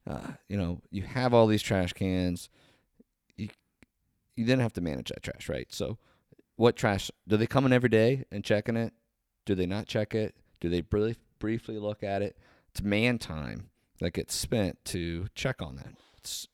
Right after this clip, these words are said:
either it's a service you outsource or it's a service you have in-house. It's time that, uh,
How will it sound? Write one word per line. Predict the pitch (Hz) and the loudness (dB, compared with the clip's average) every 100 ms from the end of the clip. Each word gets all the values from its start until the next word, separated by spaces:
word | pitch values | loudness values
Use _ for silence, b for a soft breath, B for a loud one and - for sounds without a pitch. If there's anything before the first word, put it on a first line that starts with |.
| - | -4
either | 120 110 98 | 2 4 4
it's | 98 | 0
a | 98 | -4
service | - 123 110 - | 2 2 2 2
you | 95 | 2
outsource | 92 - - 95 92 90 | 2 2 0 0 0 0
or | 90 | -6
it's | 80 | -6
a | 76 | -6
service | 95 87 80 | -4 -4 -4
you | 80 | -8
have | 87 80 | -8 -8
in-house. | 73 87 87 78 76 - B B - | -8 -6 -4 -4 -8 -14 B B -8
It's | 78 - | -6 0
time | 98 98 92 90 - _ - | 2 2 0 -4 -10 _ -2
that, | 85 76 - - - B B B B | -2 -2 -6 -16 -16 B B B B
uh, | - | -20